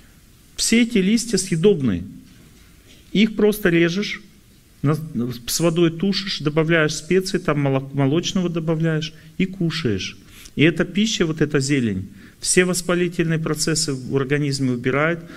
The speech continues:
она напряжение убирает, расслабляет человека и лишний огонь убирает. Представляете?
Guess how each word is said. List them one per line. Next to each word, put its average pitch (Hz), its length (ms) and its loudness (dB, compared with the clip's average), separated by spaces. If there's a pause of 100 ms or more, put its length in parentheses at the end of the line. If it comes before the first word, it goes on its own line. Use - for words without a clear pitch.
(140)
она 160 280 4
напряжение 151 640 0
убирает, 143 600 2 (280)
расслабляет 131 680 0
человека 156 460 -2
и 131 100 4
лишний 156 340 2
огонь 139 320 0
убирает. 127 400 0 (240)
Представляете? 196 760 0